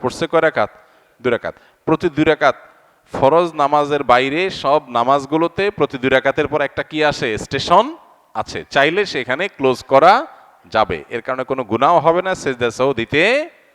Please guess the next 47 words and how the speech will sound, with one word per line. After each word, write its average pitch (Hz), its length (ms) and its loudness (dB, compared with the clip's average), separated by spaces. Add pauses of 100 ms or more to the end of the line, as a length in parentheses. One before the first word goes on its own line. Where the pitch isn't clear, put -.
(160)
হবে 80 420 -8
না। 82 200 -8 (460)
তবে 156 220 4 (840)
চার 180 260 2
রাকাত 262 240 2
সুন্নত 202 420 -2
তো 190 80 2
আর 165 160 4
আদায় 147 280 4
হলো 131 180 4
না, 90 180 -2 (200)
এটা 202 200 0
আপনি 190 220 -2
ফরজের 147 420 -2
পরে, 135 320 -2
দুই 127 120 -2
রাকাত 123 200 -2
সুন্নতের 123 400 -6
পরে 147 380 0 (320)
সুযোগ 120 360 -6
থাকলে 147 300 -6
ওই 131 160 0
চার 113 220 -4
রাকাত 98 180 -6
সুন্নত 160 260 -10
আলাদা 131 260 2
করে 147 180 -6
আপনার 107 240 -6
আদায় 87 180 -6
করা 80 180 -8
উচিত, 73 340 -12
সেটা - 220 -12
ভিন্ন 95 240 -8
বিষয়, 73 300 -14 (340)
কিন্তু 131 180 -4
আপনার 147 180 -4
নামাজ 120 280 -2
হয়ে 95 160 -2
যাবে, 73 260 -12 (960)
দুই 123 100 0
রাকাতের 131 300 -2
সওয়াব 117 260 2
আপনি 101 200 0
পাবেন, 85 320 -4
যেটা 92 220 -10
হয়ে 95 220 -4
গেল। 78 220 -14